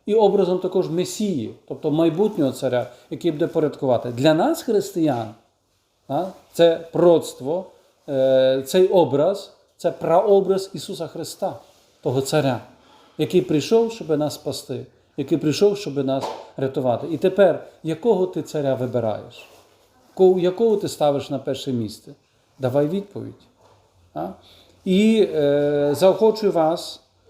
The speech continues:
щоб ви, е, це вже на кінець, е, щоб ви читали Слово Боже, що коли йдете на службу Божу, завжди перечитуйте. Є календар,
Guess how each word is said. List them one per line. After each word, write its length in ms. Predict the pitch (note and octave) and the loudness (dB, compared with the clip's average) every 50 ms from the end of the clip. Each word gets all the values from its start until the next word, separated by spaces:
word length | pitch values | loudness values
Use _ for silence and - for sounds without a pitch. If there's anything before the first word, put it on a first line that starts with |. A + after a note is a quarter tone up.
| _ _ | _ _
щоб 240 | - - - - D#3+ | -20 -10 -6 -4 -2
ви, 520 | D3+ E3+ E3 E3 G3+ G#3 G#3 G3 D#3 C3+ - - - - | 0 0 2 4 4 4 6 4 2 0 -4 -10 -14 -12
е, 360 | D3+ C#3 C3+ C3 C3 B2+ B2+ B2+ C3 C3 C3+ C3+ C#3 C#3+ C#3+ C#3 - | -10 -8 -6 -6 -6 -8 -8 -10 -10 -12 -10 -10 -10 -10 -12 -12 -8
це 140 | - E3 D#3 | -4 -4 -2
вже 120 | C#3 D3 | -2 0
на 120 | C#3+ C#3+ C#3 | 0 0 0
кінець, 440 | - D#3+ E3 F3+ F3+ F3 - - - - - - - - - - - | 0 -2 -2 0 0 -2 -4 -10 -16 -20 -20 -20 -20 -20 -20 -12 -8
е, 120 | C#3+ C3+ C3 | -6 -6 -6
щоб 220 | - - E3 C#3+ | -4 -4 -2 2
ви 520 | C#3 D3 C3+ C3+ E3+ F#3+ G3 G3 G3+ G#3 - - - - - - - - - - | 2 2 4 4 4 4 4 4 2 0 -4 -12 -18 -20 -20 -20 -20 -18 -18 -14
читали 440 | - - D3+ D3 - E3+ E3+ E3+ E3 | -8 -8 -6 -4 -2 -2 -2 -2 -2
Слово 280 | - - - D#3 D3+ D3 | -4 -4 -2 -2 -2 0
Боже, 300 | C#3+ D#3+ D3+ C3 A2+ A2 | 0 0 0 0 -2 -4
що 180 | G2+ - B2+ | -6 -6 -8
коли 300 | A#2+ - - C3+ C3 C#3+ | -6 -2 0 2 2 2
йдете 480 | C#3 B2+ A#2+ D3+ F3 G3 F#3 F#3+ - D3 | 2 2 2 4 4 4 4 2 -2 -4
на 120 | B2+ B2+ | -6 -6
службу 400 | A#2+ - - F3 D#3 C#3 B2+ A#2+ | -6 -6 -6 -6 -4 -4 -4 -6
Божу, 360 | A#2 A#2+ D#3 E3 D#3+ D#3+ D#3 D#3 - - - - - - | -6 -6 -6 -6 -6 -8 -10 -14 -16 -20 -20 -20 -14 -10
завжди 520 | C3+ A#2 C#3+ D3+ C3+ B2+ B2+ C3 E3+ F3+ | -4 0 2 2 2 0 0 2 2 2
перечитуйте. 800 | F3+ - F3+ D#3 D#3 D3+ - D#3+ D3 - - - G2 - - C3+ C3+ _ _ _ _ _ _ _ _ _ _ _ | 2 2 -4 -4 -4 -6 -4 -4 -6 -6 -6 -10 -14 -14 -16 -20 -20 _ _ _ _ _ _ _ _ _ _ _
Є 160 | C3+ D3 E3 | -2 -2 -2
календар, 600 | D#3+ - E3 D#3 D#3+ D#3 C#3+ C#3+ C#3 B2 A#2 A2 | 0 0 0 2 2 2 4 4 4 4 2 -2